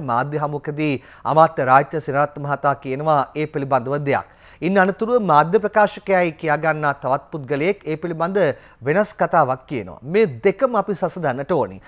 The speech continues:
ඒ සඳහා යන්න පාර කියයි ලංකාදීපයේ මේ ශිෂ්‍ය පාඨය. ලංකාදීපයත් ශිෂ්‍ය පාඨය යොදලා තියෙන්නේ ලූ කියලා දාලා.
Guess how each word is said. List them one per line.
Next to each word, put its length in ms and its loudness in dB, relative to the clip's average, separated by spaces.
ඒ 160 4
සඳහා 360 6
යන්න 280 2
පාර 320 4
කියයි 300 -2
ලංකාදීපයේ 720 0
මේ 220 -4
ශිෂ්‍ය 280 -10
පාඨය. 380 0
ලංකාදීපයත් 840 4
ශිෂ්‍ය 300 -8
පාඨය 260 6
යොදලා 260 0
තියෙන්නේ 320 -4
ලූ 260 -2
කියලා 300 -4
දාලා. 420 -2